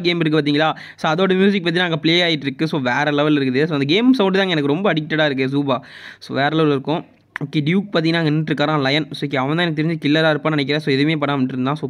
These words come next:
பார்ப்போம். ஓகே, அதுக்கப்புறம் பார்த்தீங்கன்னா இது என்னடா இது? என்ன கேம் இது? ஓ, ஓ, யா, புரிஞ்சு. இந்த ஃபோட்டோல இருக்கிறதுக்குல அவங்க அவங்களோட யாருக்கு எது சொந்தம் அப்படிங்கிற நம்ம தான் பிரிக்கணும் போல. So, ரெண்டு நாய்ங்க இருக்குது. So, ஓகேங்க. So, இவங்க தான் முதலாளி இருப்பாங்களே இந்த வீட்டோடது.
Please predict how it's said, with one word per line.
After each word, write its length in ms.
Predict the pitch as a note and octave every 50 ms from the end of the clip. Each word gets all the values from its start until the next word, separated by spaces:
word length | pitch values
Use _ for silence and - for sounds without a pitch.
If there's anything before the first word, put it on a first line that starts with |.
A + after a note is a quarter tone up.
| - D3
பார்ப்போம். 260 | C#3+ C#3+ C3 B2 - - - - - - - -
ஓகே, 280 | - F3 F#3+ F3+ G3 F#3+
அதுக்கப்புறம் 320 | F#3 F3 F3 F3 F3+ F#3 F3+
பார்த்தீங்கன்னா 260 | E3+ D#3+ E3+ F3 E3
இது 80 | E3 D#3+
என்னடா 220 | F3 F3 E3 E3+ E3 D#3+
இது? 220 | F#3 G#3 G3+ E3 C#3+ D3
என்ன 100 | D#3+ F3+ E3
கேம் 180 | E3 E3 E3 D#3
இது? 140 | D3 D#3 D#3 D#3 - - - _ _ - _ _ - -
ஓ, 100 | - G3+ A3 A3 A3+
ஓ, 60 | A3+ G#3+ F#3+
யா, 200 | D3+ D#3+ E3 E3+ F3 E3
புரிஞ்சு. 280 | G3+ G#3+ G#3+ F3+ F#3+ E3+
இந்த 100 | E3+ D3 -
ஃபோட்டோல 300 | F#3+ A3 A3 A3+ A3 A3
இருக்கிறதுக்குல 420 | G3 G3 F#3 E3+ E3 F#3 G#3+ G3+
அவங்க 180 | F#3 F3+ F#3 F3+
அவங்களோட 440 | F3 F3 F3+ F3 E3+ D#3+ D3+ - D3 D3 D3+
யாருக்கு 280 | E3 G3 G3+ F3+ F3 F3
எது 100 | E3+ -
சொந்தம் 200 | F3 D#3 E3+ E3
அப்படிங்கிற 280 | D#3 D#3 D#3 D#3 D#3 D3+ D3
நம்ம 120 | D3 D3
தான் 160 | D#3 E3+ D#3+ -
பிரிக்கணும் 340 | F3 F3+ E3 F3 E3+ D3 C3 B2+
போல. 180 | C3 D3 F#3 F3+ - A3 A#3+ B3 A#3+ G#3
So, 380 | - - G3+ G3 G3 F#3+ F#3+ F#3+ F3+ F3
ரெண்டு 180 | G3 G3 G#3+
நாய்ங்க 360 | F#3+ E3+ E3+ F3+ G3+ G3+ G3 E3
இருக்குது. 240 | D#3+ D3 C#3+ D#3+ F3
So, 240 | F3 - D#3 E3
ஓகேங்க. 340 | F3+ F3 F3 F3 E3+ D#3+ D3+ D3+
So, 140 | D3+ D#3+ D3+ E3
இவங்க 140 | F3+ G#3+ B3 C4
தான் 100 | B3+ G3+ F3
முதலாளி 280 | F3+ G3+ G#3+ G#3+ G#3 G3+
இருப்பாங்களே 320 | F#3+ E3+ E3+ F3+ F3 E3+ E3
இந்த 100 | D#3+ E3+
வீட்டோடது. 400 | E3+ D#3+ F3 E3+ E3 D#3+ F#3